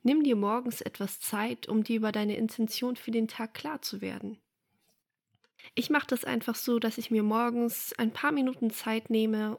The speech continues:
und mir bewusst werde, was möchte ich von diesem Tag?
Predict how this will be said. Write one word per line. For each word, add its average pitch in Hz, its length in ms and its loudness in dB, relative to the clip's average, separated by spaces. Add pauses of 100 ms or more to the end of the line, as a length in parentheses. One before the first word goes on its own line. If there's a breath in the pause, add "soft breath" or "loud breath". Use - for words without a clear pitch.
und 214 260 0
mir 214 300 2
bewusst 214 560 -4
werde, 220 420 0 (400 loud breath)
was - 400 0
möchte 233 400 2
ich 220 580 -2
von 220 260 -2
diesem 214 260 0
Tag? - 480 -8